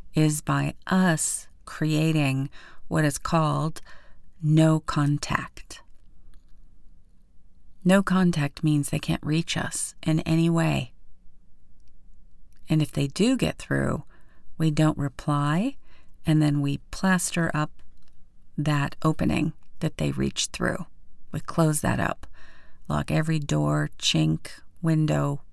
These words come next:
portal, opening from our life to theirs. That's no contact.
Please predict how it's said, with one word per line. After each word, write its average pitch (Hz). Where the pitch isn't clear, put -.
portal, 143
opening 143
from 151
our 139
life 135
to 170
theirs. 165
That's -
no 143
contact. -